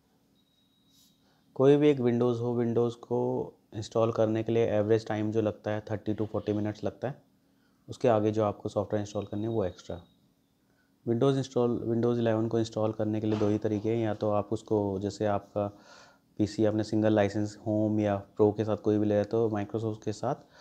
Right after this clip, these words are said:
अपडेट दे रहा है आपको, उसको जैसे क्लिक करोगे तो वो अपग्रेड होने लग जाएगा। अपग्रेड वाली वीडियो भी मैं आपको आगे बताऊँगा, उसके लिए मैं नेक्स्ट वीडियो में आपको बताऊँगा कि how to upgrade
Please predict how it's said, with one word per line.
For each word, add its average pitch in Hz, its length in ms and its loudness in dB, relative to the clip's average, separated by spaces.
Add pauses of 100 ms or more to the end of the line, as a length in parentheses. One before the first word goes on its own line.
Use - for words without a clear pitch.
(280)
अपडेट 101 320 2
दे 95 120 2
रहा 90 120 -4
है 90 60 -8
आपको, 92 260 -10
उसको 95 260 -6
जैसे 107 280 2
क्लिक 107 280 0
करोगे 123 220 2
तो 147 100 0
वो 139 80 4
अपग्रेड 104 340 2
होने 98 180 -2
लग 92 120 -4
जाएगा। 92 340 -12 (440)
अपग्रेड 123 340 4
वाली 139 200 6
वीडियो 127 260 4
भी 127 80 4
मैं 123 140 0
आपको 113 240 0
आगे 107 200 2
बताऊँगा, 104 420 -2 (540)
उसके 110 220 -2
लिए 117 120 6
मैं 117 120 4
नेक्स्ट 110 280 -2
वीडियो 113 200 4
में 113 80 0
आपको 107 240 -2
बताऊँगा 107 460 0 (380)
कि 110 60 -8
how 104 220 0
to 110 120 2
upgrade 113 460 0